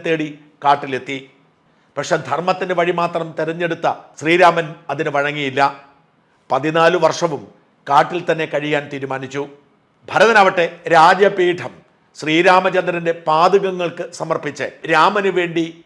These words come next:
ഭരണം നിർവഹിച്ചു. തൻ്റെ പിതാവ് ഏത് സാഹചര്യത്തിലാണെങ്കിലും പുറപ്പെടുവിച്ച കൽപ്പന പൂർത്തിയാക്കുക എന്ന ധർമ്മമാണ് ശ്രീരാമൻ ഏറ്റെടുത്തതെങ്കിൽ അധർമ്മത്തിൻ്റെ ഭാഗമാവാതെ രാജഭരണം എങ്ങനെ നടത്തണം എന്നായിരുന്നു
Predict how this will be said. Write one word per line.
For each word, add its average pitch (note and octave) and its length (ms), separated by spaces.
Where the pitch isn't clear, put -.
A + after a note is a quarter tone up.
ഭരണം D#3 360
നിർവഹിച്ചു. C3+ 440
തൻ്റെ F3+ 280
പിതാവ് G3 400
ഏത് G#3 160
സാഹചര്യത്തിലാണെങ്കിലും F#3+ 960
പുറപ്പെടുവിച്ച F3 600
കൽപ്പന F3 380
പൂർത്തിയാക്കുക F#3 680
എന്ന F3 120
ധർമ്മമാണ് D#3+ 520
ശ്രീരാമൻ F3+ 540
ഏറ്റെടുത്തതെങ്കിൽ E3 680
അധർമ്മത്തിൻ്റെ G3 540
ഭാഗമാവാതെ F3 680
രാജഭരണം F3 680
എങ്ങനെ G3 360
നടത്തണം E3+ 360
എന്നായിരുന്നു D#3+ 420